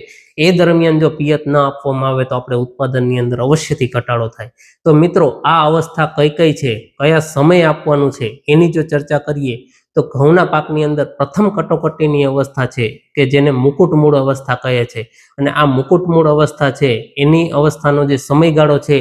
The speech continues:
એ અઢાર થી લઈ અને એકવીસ દિવસનો સમયગાળો છે. અને આ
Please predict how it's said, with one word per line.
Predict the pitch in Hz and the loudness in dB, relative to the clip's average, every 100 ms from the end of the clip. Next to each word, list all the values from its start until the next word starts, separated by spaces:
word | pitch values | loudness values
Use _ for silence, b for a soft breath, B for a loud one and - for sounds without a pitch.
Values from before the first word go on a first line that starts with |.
| 127 | 0
એ | 147 | 0
અઢાર | 131 123 151 151 | 0 0 0 0
થી | 156 143 | -2 -2
લઈ | 147 | -2
અને | 139 127 131 | -2 -4 -8
એકવીસ | - 156 147 | -6 -6 -4
દિવસનો | 147 143 - 135 | -6 -6 -6 -8
સમયગાળો | - 131 127 127 127 123 | -6 -4 -4 -2 -2 -2
છે. | 123 | -4
અને | 127 143 143 | -2 -2 0
આ | 147 | 0